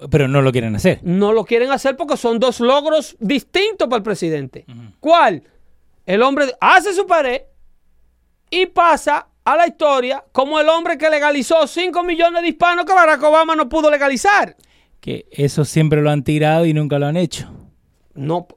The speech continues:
Speaker 2: se lo prometieron ochenta veces.
Speaker 1: De que yo estoy acá todos los, todos los años.
Speaker 2: Y lo último que hizo fue cuando se iba a hacer un lapicerazo y dejar
Speaker 1: Sí.
Speaker 2: esa locura de daca, que es un estatus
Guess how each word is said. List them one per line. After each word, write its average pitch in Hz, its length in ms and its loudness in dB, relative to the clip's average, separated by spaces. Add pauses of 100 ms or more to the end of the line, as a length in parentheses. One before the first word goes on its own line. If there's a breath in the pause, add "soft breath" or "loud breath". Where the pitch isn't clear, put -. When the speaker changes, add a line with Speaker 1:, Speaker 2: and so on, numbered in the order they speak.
(200)
Speaker 2:
se 165 180 -12
lo 160 100 -6
prometieron 185 560 -4
ochenta 240 420 0
veces. 311 600 0 (120)
Speaker 1:
De 139 140 -2
que 135 100 -6
yo 156 60 -8
estoy 185 180 -8
acá 180 280 -6
todos 160 180 -12
los, 156 220 -4
todos 160 160 -2
los 160 120 -4
años. 135 320 -6
Speaker 2:
Y 262 120 -4
lo 302 160 4
último 349 440 -2
que 302 220 2
hizo 320 180 0
fue 311 180 0
cuando 320 260 0
se 277 200 0
iba 320 300 0
a 247 40 4
hacer 294 200 2
un 339 120 -2
lapicerazo 285 800 0
y 233 40 -4
dejar 233 240 0
Speaker 1:
Sí. 262 60 -4
Speaker 2:
esa 277 140 -2
locura 269 480 -2
de 285 120 0
daca, 240 460 -4
que 208 100 -6
es 202 60 -2
un 226 120 -4
estatus 226 640 -6